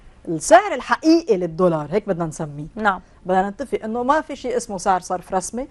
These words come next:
Speaker 1: في سعر الحقيقي للدولار على السوق الحرة. قديش هلا اليوم؟ اليوم ما بعرف، أربعة وعشرين و-، ما
Speaker 2: مم.
Speaker 1: بعرف، سبعمية،
Speaker 2: مم.
Speaker 1: ستمية،
Speaker 2: مم.
Speaker 1: مثل ما بيكون عادة. آه، هيدا هيك لازم أدفع أنا الدولار تبعي. فإذا إذا إجا طلبني، شركة الأسيرانس طلبتني، أو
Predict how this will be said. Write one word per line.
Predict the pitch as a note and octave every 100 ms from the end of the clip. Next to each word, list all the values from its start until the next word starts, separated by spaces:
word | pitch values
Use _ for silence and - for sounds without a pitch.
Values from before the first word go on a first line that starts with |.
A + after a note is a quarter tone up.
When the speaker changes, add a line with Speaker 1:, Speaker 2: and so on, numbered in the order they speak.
| - -
Speaker 1:
في | D#4+
سعر | F4 E4+
الحقيقي | D#4 - F4+ F4+ C#4
للدولار | B3+ G#3+ A3 A#3
على | A#3+
السوق | C4 D4+ C4+
الحرة. | C4+ A#3+ G#3+
قديش | G#3+ A#3 C#4 A#3+
هلا | A3 G#3
اليوم؟ | G3+ G3+ G3 G3+ _ - - - _ - -
اليوم | F#3+ B3+ B3
ما | A3+
بعرف، | A3 F#3+ -
أربعة | G#3+ G3+
وعشرين | F#3 F3+ F#3+ F#3+
و-، | F3 - G3+ - - -
ما | G#3
Speaker 2:
مم. | G3
Speaker 1:
بعرف، | F3 -
سبعمية، | - F3 A3 F#3
Speaker 2:
مم. | F#3
Speaker 1:
ستمية، | E3+ E3+ G3 G#3+
Speaker 2:
مم. |
Speaker 1:
مثل | B3+ B3+
ما |
بيكون | G#3+ G#3 G#3+ -
عادة. | E3 E3 D#3+ F#3 G3+ - - - - - F#3
آه، | F#3+ G3 F3
هيدا | F4+ D#4+ G#3+
هيك | D#4+ D4
لازم | B3 A#3
أدفع | A#3 - G3 G3
أنا | F#3+
الدولار | G3 F#3+
تبعي. | F3 E3+ - F3
فإذا | - A#3+ A3 G#3+
إذا | G3 B3
إجا | B3
طلبني، | A#3 A3 B3+ G3+ D#3 - _ -
شركة | G#3+ A3
الأسيرانس | - F3 G3 G3+ F#3 -
طلبتني، | F#3 F#3+ A3+ - D3+ - - - - - A#3
أو | C#4+ C4